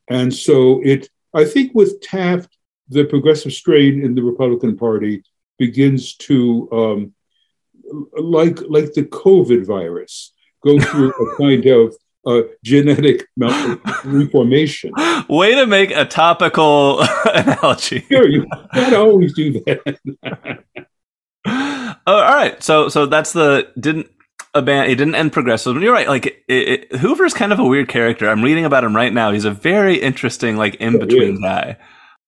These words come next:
Speaker 2: Okay, so, so wrapping up Taft, he is ultimately defeated after one term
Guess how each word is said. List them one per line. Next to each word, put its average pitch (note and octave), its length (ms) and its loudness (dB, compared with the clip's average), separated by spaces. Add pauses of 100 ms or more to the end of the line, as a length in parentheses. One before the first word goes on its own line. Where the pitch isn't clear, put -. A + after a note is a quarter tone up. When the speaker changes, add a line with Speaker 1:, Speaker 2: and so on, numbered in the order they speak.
(480)
Speaker 2:
Okay, E3 280 0
so, D3 180 0
so D3 160 -2
wrapping F3+ 340 0
up D3+ 120 -2
Taft, A2 500 -4
he C3+ 580 -2
is C3 240 0
ultimately D#3 380 0
defeated G2+ 520 -4 (120)
after A2+ 300 -2
one G#2 200 -2
term G2+ 580 -8